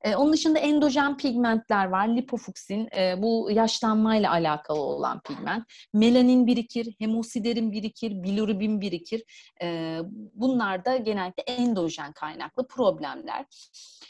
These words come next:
E, karbon kömür tozlarını biz daha çok görüyoruz. E, neden? Solunduktan sonra akciğerde, e, bunu metabolize edecek enzimlere sahip değiliz. O yüzden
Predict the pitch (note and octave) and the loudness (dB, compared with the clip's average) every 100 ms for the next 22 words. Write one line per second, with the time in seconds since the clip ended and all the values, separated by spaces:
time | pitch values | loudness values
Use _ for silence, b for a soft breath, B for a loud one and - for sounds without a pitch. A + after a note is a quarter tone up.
0 | B B G#3+ G#3 - D#4+ D#4+ F4+ F4+ F#4 | B B -6 -6 -2 -2 2 0 -2 -4
1 | F#4 F4+ E4 C#4 D4 D#4+ D#4+ D#4+ B3 G#3+ | -4 -4 -4 -2 -2 -2 2 0 2 -2
2 | G3 F#3+ - - D#3+ D#3+ G3+ C#4 C#4 A3+ | -4 -8 -10 -6 -2 0 -2 -4 -2 -2
3 | A3+ C#4 G#3 A#3 C#4 - C4+ B3+ B3+ - | 0 -2 0 -2 -4 -2 0 0 -2 -6
4 | A3+ G#3 A3+ C4+ B3+ - F#3 E3 D#3 C#3 | -6 -4 -6 -4 -6 -8 -6 -6 -6 -6
5 | A3+ C4 - F#3+ F#3 F3 E3+ E3+ F3 B3 | -4 -4 -2 -2 0 0 2 0 0 0
6 | C4+ C4+ C4+ C4 B3+ B3+ B3 B3 - B3 | 0 0 -2 -2 -2 -2 -2 -4 -4 -4
7 | A#3 A3 A3 G#3+ A3 - G3+ F#3+ F#3+ - | -4 -4 -4 -4 -6 -8 -6 -6 -6 -6
8 | F#3+ D#3+ F#3+ - A3+ G3 F3+ G3+ | -6 -4 -6 -2 0 0 -4 -6